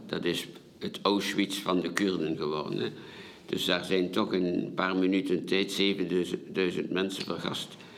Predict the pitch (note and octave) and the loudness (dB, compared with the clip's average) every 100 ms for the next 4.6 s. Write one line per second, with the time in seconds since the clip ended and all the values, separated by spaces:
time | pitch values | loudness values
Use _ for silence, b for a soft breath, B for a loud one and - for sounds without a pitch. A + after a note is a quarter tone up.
0 | B B B - - E2 E2+ F2 G2 G2 | B B B -10 -4 0 0 2 2 2
1 | F2+ F2+ F#2 F#2+ F2+ F2 F2 F2+ E2+ F#2+ | 2 2 0 0 2 2 2 0 2 2
2 | F#2+ F2+ F2+ F#2 E2+ F2+ G2 - F#2 F2+ | 2 2 2 4 2 2 0 0 0 2
3 | F2 F2+ F2 E2+ D#2+ F2+ - F2+ F2 E2 | 2 2 0 0 -2 -2 -2 -4 -2 0
4 | F2+ F2 - D#2 E2 - | 0 0 -2 -4 -4 -6